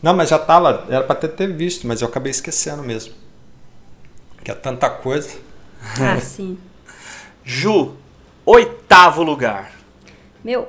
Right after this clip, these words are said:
Speaker 2: oitavo lugar, eu tava na dúvida se colocava, se não colocava, porque já faz algum tempo que eu assisti, mas eu cheguei à conclusão de que eu gostei muito desse filme. Ele é um filme infantil,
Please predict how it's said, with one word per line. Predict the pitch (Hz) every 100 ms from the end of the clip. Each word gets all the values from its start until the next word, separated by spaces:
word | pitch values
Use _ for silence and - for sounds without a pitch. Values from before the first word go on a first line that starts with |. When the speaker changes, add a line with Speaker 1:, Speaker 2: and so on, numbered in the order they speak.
| -
Speaker 2:
oitavo | 320 339 - 262 247 214
lugar, | 202 202 220
eu | 214
tava | 262 294
na | 262
dúvida | 208 269 247 226
se | 233
colocava, | - 226 208 254 247 233
se | 233
não | 240
colocava, | 233 220 208 - 233 240 226
porque | 233 220 214
já | 208
faz | - 220 208
algum | 196 208
tempo | 208 208
que | -
eu | 190
assisti, | - - - - 233
mas | 233 233 226
eu | 240 233 -
cheguei | - 226 233
à |
conclusão | 233 214 214 226
de | -
que |
eu | 208
gostei | 220 247
muito | 226 202
desse | - 190 -
filme. | 180 196 233 - - - - - -
Ele | 196 202 202 208 208 208 208 208 202
é | 202
um | 214
filme | 226 254 262
infantil, | 294 311 294 294 - 277 311 415